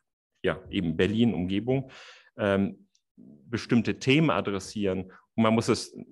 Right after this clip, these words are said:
enger eingrenzen, ja, was eben maßgeblich ein Problem der Heuristik ist, ja. Viele relevante, äh, Zeitungen zu finden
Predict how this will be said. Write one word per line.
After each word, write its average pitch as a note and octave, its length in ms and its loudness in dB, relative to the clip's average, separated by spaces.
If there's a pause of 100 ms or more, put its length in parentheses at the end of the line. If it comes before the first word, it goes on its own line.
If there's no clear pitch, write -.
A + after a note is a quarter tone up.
(420)
enger A#2+ 240 6
eingrenzen, F2 720 -4
ja, G#2+ 160 -8
was - 320 -4
eben G#2+ 360 0
maßgeblich A2+ 720 0
ein G2+ 140 -4
Problem G2+ 300 -2
der F#2 100 -4
Heuristik G2 540 -4
ist, - 200 -18
ja. A2 220 -8 (600)
Viele A#2+ 840 4 (360)
relevante, G#2 880 0 (400)
äh, F#2 260 -2 (220)
Zeitungen A#2+ 520 0
zu - 120 -10
finden C3 640 -2